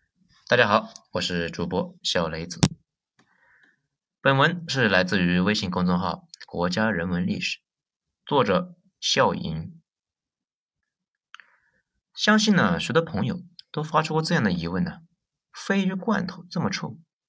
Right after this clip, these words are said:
它为什么会存在呢？鲱鱼罐头，那号称是世界上最臭的食物。据说呢，鲱鱼罐头臭，是因为罐头制作者们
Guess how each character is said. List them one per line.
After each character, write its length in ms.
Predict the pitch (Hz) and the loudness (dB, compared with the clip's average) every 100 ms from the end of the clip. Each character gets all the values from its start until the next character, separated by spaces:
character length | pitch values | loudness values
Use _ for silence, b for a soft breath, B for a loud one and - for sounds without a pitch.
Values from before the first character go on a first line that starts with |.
| _ _ | _ _
它 320 | - 202 220 B B - | -4 -4 -4 B B -6
为 140 | 156 | -4
什 140 | - 90 | -2 -4
么 60 | |
会 120 | - | -4
存 280 | 107 - 82 | -6 -8 -8
在 220 | - 135 | -8 -8
呢？ 100 | - - _ _ _ _ _ _ _ _ _ _ _ _ _ _ _ _ - | -10 -16 _ _ _ _ _ _ _ _ _ _ _ _ _ _ _ _ 0
鲱 140 | 214 | 4
鱼 80 | 220 | 4
罐 240 | 220 214 | 6 4
头， 240 | 110 - - - - | 2 -2 -12 -20 -6
那 40 | |
号 260 | - - 139 | -2 2 2
称 140 | - 123 | 2 0
是 100 | 120 | -2
世 160 | - | -2
界 100 | 135 | 0
上 320 | 113 107 90 - | 0 0 -4 -8
最 220 | - 165 110 | -8 -4 -4
臭 220 | - 131 | -4 -4
的 80 | - | -4
食 160 | - | -6
物。 160 | - - _ _ _ _ _ _ _ | -10 -16 _ _ _ _ _ _ _
据 160 | - 175 | -6 -2
说 180 | 143 | 0
呢， 240 | 135 131 131 - _ | 2 0 -4 -18 _
鲱 220 | - 208 | 0 2
鱼 100 | 208 | 4
罐 260 | 214 226 202 | 2 2 2
头 140 | 107 | 2
臭， 340 | 98 - - - - _ - | 0 -2 -4 -6 -20 _ -10
是 180 | - 131 | -2 2
因 120 | 120 | 4
为 180 | 101 107 - | 4 2 -6
罐 280 | - 185 165 | -2 2 2
头 160 | 110 110 | 2 0
制 160 | 107 | -2
作 160 | 139 101 | -2 0
者 100 | 90 | 0
们 320 | 80 78 - | 0 -4 -8